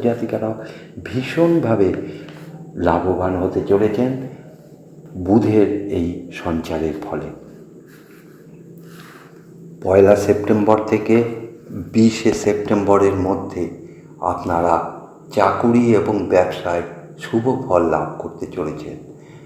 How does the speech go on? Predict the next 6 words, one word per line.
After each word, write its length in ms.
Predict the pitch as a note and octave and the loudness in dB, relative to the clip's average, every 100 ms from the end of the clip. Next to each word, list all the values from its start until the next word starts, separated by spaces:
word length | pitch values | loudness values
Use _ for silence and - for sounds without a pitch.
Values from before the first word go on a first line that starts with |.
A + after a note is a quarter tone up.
| - | -12
নানা 400 | G2 G#2+ A#2+ B2+ A2+ | 0 4 4 4 4
দিক 140 | A#2 A#2+ - | 2 2 -4
থেকে 240 | A2 A#2 A2 - - - | -2 0 -2 -6 -16 -6
এ 100 | G2 - | -6 -4
সময় 220 | G#2 G2+ F#2+ G2 G2 - - - | -4 -2 -2 -4 -8 -14 -14 -4
আপনাদের 600 | F2+ - F#2 F2 F2 | -4 -4 -4 -2 -2